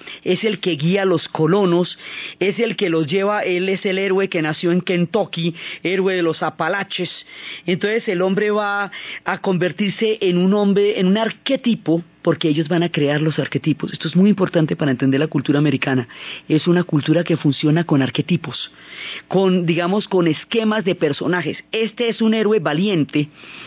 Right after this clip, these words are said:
un tipo fornido, que enfrenta los peligros,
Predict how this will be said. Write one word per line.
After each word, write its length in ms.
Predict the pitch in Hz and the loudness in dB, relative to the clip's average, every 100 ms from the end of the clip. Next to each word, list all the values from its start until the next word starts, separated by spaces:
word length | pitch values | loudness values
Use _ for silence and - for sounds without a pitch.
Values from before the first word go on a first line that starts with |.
| - - | -8 2
un 160 | 196 | 4
tipo 400 | 196 220 196 202 - - - | 4 0 2 0 -2 -14 -2
fornido, 720 | 196 202 202 226 185 156 160 - - - | 0 2 2 0 0 0 0 -6 -16 -12
que 200 | - 220 | -4 0
enfrenta 500 | 202 - 214 220 202 | 0 0 0 0 0
los 220 | 214 208 - | 0 0 0
peligros, 520 | 214 214 160 151 | 0 2 2 0